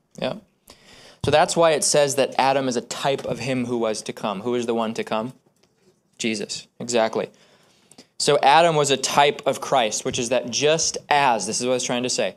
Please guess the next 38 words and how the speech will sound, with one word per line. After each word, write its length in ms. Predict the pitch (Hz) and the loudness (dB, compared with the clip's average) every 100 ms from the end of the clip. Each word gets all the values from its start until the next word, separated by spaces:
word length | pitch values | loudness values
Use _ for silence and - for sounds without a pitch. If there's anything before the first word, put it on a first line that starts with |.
| _ _ - | _ _ -2
just 280 | 135 151 - | 0 0 2
as 300 | 139 135 127 | 2 2 2
by 200 | 135 123 | 2 2
one 540 | 113 117 139 165 175 | 0 0 2 2 2
man's 320 | 160 156 151 | 2 0 0
disobedience 760 | 147 147 160 143 135 131 131 135 | 0 2 2 0 0 -2 -2 -2
many 240 | 127 135 | -2 0
were 160 | 135 139 | 0 0
made 220 | 139 156 | 0 0
sinners, 560 | 135 117 110 120 - - | -2 0 -2 -4 -10 -10
so 140 | - 123 | -4 0
as 200 | 127 123 | 0 2
by 200 | 135 127 | 2 2
one 460 | 120 123 147 156 | 0 2 2 2
man's 300 | 143 139 135 | 0 0 0
obedience 560 | 127 123 131 123 117 127 | -2 -2 -2 -2 -2 -2
many 200 | 120 120 | -2 -2
will 120 | 113 | -2
be 100 | 113 | -2
made 180 | 113 107 | -4 -4
righteous. 500 | 110 107 - - - - _ _ _ | -4 -4 -6 -12 -14 -16 _ _ _
So 140 | - | -2
you 80 | 147 | 4
actually 380 | 156 170 - 147 | 4 4 0 0
have 340 | 143 139 135 120 | 2 2 2 -2
Adam 480 | - 127 135 139 135 | -2 2 2 0 -2
to 140 | 131 123 | -6 -8
thank 580 | - 127 107 113 - _ _ _ _ - | -2 -2 -2 -6 -16 _ _ _ _ -6
for 200 | 127 120 | -2 0
what 160 | 117 | 0
Jesus 340 | 110 120 113 - | 0 -2 -2 -4
did 160 | 104 | -6
for 120 | - | -6
you. 100 | - - _ _ _ _ _ _ _ _ _ _ _ _ _ | -12 -12 _ _ _ _ _ _ _ _ _ _ _ _ _
And 80 | 135 | -2
it 40 | |
doesn't 260 | 139 - 180 | 0 0 0
really 360 | 190 185 180 | 0 0 -2